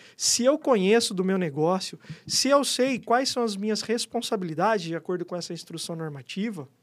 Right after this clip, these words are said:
se eu tô falando de uma continuação de uma obra, primeira coisa que eu tenho que fazer é questionar o edital, perguntar se aquela primeira parte da obra, se aquele contrato que foi rescindido,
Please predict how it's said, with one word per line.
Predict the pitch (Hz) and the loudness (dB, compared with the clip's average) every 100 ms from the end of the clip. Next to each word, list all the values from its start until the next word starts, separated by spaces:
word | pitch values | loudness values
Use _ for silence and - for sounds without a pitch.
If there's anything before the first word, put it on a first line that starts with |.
| _ _ _ - - | _ _ _ -20 -12
se | - - | -2 0
eu | |
tô | 233 311 | 2 0
falando | 330 285 254 | 0 -2 -2
de | 214 | -2
uma | 220 | -2
continuação | 220 262 254 233 214 - | 0 -4 -4 -6 -6 -4
de | 208 | -6
uma | 175 147 | -4 0
obra, | 185 220 160 131 - - _ _ _ - | 4 4 2 -6 -12 -16 _ _ _ 2
primeira | 240 247 370 320 | 2 4 4 4
coisa | - 269 233 | 6 6 6
que | 226 | 2
eu | 233 | 0
tenho | 233 226 | 0 -2
que | |
fazer | - 196 208 | -2 0 0
é | 247 | 0
questionar | 254 220 240 214 240 | -2 -2 2 4 4
o | |
edital, | 220 170 180 208 170 - _ _ _ _ | 2 -2 2 2 2 -6 _ _ _ _
perguntar | 240 254 226 - 226 226 | 10 10 8 4 6 6
se | - | 2
aquela | 220 247 240 | 2 2 2
primeira | 233 220 233 277 | 2 2 4 4
parte | 226 220 214 214 | 4 4 4 2
da | 165 156 | -6 -2
obra, | 190 214 170 165 | 2 2 0 -4
se | 190 | -6
aquele | 190 247 | -4 -4
contrato | 240 214 208 208 202 | -2 -2 0 0 0
que | |
foi | - 196 | 0 2
rescindido, | 196 - 156 143 208 233 156 | 0 -4 -6 -4 -2 -2 -4